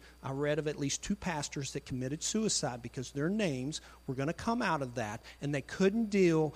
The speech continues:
with how that would look, A, to them, but what does it do to Christ's church? And so Christ is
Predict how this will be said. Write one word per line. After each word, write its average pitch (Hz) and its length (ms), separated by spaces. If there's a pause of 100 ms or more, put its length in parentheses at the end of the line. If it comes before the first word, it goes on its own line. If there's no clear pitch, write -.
(180)
with 147 180
how 156 300
that 147 240
would 147 200
look, 151 240 (120)
A, 185 440 (240)
to 160 160
them, 175 420 (300)
but 220 140
what 147 220
does 160 220
it 208 220
do 120 340 (140)
to - 100
Christ's 110 440
church? - 580 (2000)
And 147 120
so 185 120
Christ 214 460
is 185 100